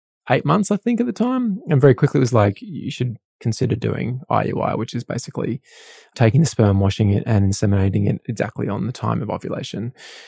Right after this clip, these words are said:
And we're kinda like, "Eh," you know, and the, and,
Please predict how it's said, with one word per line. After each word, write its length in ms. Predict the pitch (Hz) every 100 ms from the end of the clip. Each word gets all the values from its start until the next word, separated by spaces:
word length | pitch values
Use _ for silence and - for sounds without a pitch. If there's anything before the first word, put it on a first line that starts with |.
| - _
And 180 | 123 120
we're 100 | 156
kinda 240 | - 220 175
like, 220 | - - 220
"Eh," 400 | 285 302 330 302 127 _ _ _ _ _ _ -
you 100 | 233
know, 280 | 143 147 -
and 160 | 175 170
the, 160 | 170 -
and, 300 | 160 156 -